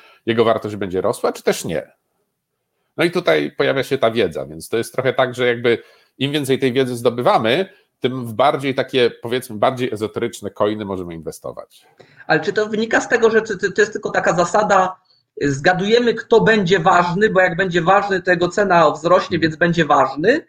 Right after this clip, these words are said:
Speaker 2: Czy to jest tak, że tam są jakieś innowacje software'owe,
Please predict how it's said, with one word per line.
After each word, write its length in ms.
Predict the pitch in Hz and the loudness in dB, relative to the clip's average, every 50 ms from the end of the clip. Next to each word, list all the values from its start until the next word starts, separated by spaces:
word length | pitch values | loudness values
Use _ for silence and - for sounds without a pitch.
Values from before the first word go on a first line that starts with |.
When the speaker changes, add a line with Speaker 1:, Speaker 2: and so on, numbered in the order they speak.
| _ _ _ _ _ _ | _ _ _ _ _ _
Speaker 2:
Czy 120 | - 175 | -4 -4
to 120 | 175 190 208 | 0 4 4
jest 280 | 214 185 - - - | 4 4 4 0 0
tak, 220 | 220 220 220 214 190 | 2 2 2 2 0
że 100 | 185 170 | -4 -2
tam 200 | 180 202 208 208 | -2 -2 -2 -2
są 120 | - 180 | 0 0
jakieś 320 | 180 175 175 165 165 - - | 0 0 0 -2 -6 -6 -4
innowacje 1080 | 208 208 202 190 180 175 151 175 185 - 190 - - - 147 139 135 127 123 117 117 117 - - - - | -2 0 0 4 4 4 4 4 2 2 0 -2 -8 -8 -2 0 2 4 4 2 2 -2 -6 -10 -16 -12
software'owe, 1040 | - - 170 160 160 - 170 170 165 160 170 165 139 131 135 135 139 160 202 240 | -2 0 0 0 0 0 2 4 4 6 6 4 4 4 4 4 6 6 4 2